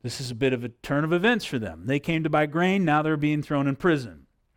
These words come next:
Part of Joseph, and I, I, you know, I don't wanna suggest anything too poorly of him. It seems that he is a man who's described as having upright character throughout Scripture. But I can't help but think to Joseph, he's thinking,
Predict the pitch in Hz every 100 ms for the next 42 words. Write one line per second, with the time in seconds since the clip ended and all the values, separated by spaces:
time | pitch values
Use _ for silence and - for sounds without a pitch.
0 | _ _ _ _ - _ _ _ - 170
1 | 165 143 156 151 185 190 143 135 143 143
2 | 139 135 127 170 _ _ _ 139 120 117
3 | 127 123 123 120 113 - 135 117 131 120
4 | 131 123 123 117 131 - 131 127 127 135
5 | 147 156 - 156 156 131 127 147 135 131
6 | 139 151 131 127 117 - 143 151 131 143
7 | 131 139 151 165 143 - 143 - 135 -
8 | 139 - - 143 - 117 - - - 143
9 | 139 170 160 170 160 127 165 160 151 135
10 | 147 151 135 131 123 135 131